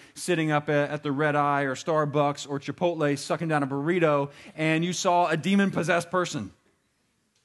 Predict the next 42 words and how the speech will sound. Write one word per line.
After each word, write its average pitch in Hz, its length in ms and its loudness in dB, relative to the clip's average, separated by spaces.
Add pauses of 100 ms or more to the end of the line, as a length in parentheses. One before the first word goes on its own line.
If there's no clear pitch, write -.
(240)
You 110 80 -14
know, 123 180 -8
it 120 200 -10
just 123 160 -10
doesn't 139 140 0
happen 139 320 -2
too 135 180 -4
often, 135 360 -4
right? 131 280 -2 (360)
I 120 80 -8
mean, 123 100 -4
there's 110 120 -6
some 151 180 0
that 123 100 -2
we 107 180 -8 (180)
maybe 107 300 -6
could 90 180 -16
guess, 196 540 -2 (320)
you 139 140 0
know. 131 260 0
<laughs> - 680 -20
Maybe 175 260 0
some 175 160 -4
of 165 100 2
them 156 120 0
are 147 60 2
even 147 160 0
our 123 100 0
relatives, 147 560 0
but, 170 240 0 (160)
but 226 120 6
we 277 200 6
know. 240 540 2 (340)
But 208 120 4
we, 247 260 2 (140)
but 214 140 2
we 285 300 4
have 214 360 0
this 208 200 0
tension 214 540 -2
with 165 120 0
saying 180 520 -2